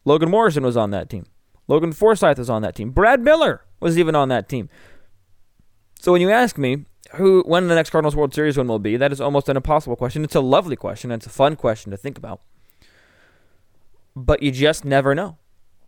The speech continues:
Does Matthew Liberatore develop into the ace that the Cardinals need to pair with Jack Flaherty for the next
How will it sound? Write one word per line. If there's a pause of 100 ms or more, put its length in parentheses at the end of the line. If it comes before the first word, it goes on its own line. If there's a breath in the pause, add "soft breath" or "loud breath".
(260)
Does
Matthew
Liberatore (120)
develop
into
the
ace
that
the
Cardinals
need
to
pair
with
Jack
Flaherty
for
the
next